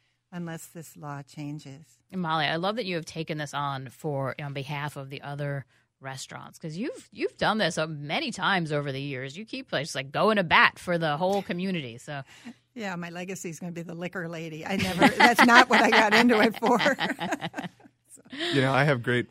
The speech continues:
Speaker 3: admiration, uh, for my mom, Molly, uh, because it is true. Um, she's sort of showing, you know,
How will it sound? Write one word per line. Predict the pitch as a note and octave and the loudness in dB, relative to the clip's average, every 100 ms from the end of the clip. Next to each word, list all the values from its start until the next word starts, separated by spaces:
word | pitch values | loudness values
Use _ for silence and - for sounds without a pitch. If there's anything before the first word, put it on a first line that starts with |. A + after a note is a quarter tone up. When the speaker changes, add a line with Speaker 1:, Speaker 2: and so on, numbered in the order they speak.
| - | -4
Speaker 3:
admiration, | A#2+ A2 A2+ A2 A2+ G#2+ G2+ | -2 -2 -2 -2 -2 -2 -4
uh, | - G#2+ G2 | -6 -6 -6
for | - | -4
my | A#2 | -2
mom, | A2 G2+ G2+ | -2 -2 -4
Molly, | G2+ G2+ G2+ G2+ _ | -8 -10 -10 -14 _
uh, | G2+ G2 G2+ - | -12 -12 -14 -12
because | A2+ - A2 G2+ | -12 -2 -2 -2
it | G#2+ | -4
is | A2+ G#2 - | -4 -4 -8
true. | - C3+ G#2 G2 | -6 -6 -4 -6
Um, | G#2 G2 G2 - | -6 -8 -10 -14
she's | - A#2 | -12 -10
sort | - A2 | -8 -6
of | G2+ G2 - _ _ _ | -6 -10 -14 _ _ _
showing, | - A2 G2+ G2+ G2 - _ _ _ | -6 -4 -4 -6 -10 -14 _ _ _
you | A2 | -10
know, | F#2+ F#2+ G2 G2+ | -10 -10 -12 -16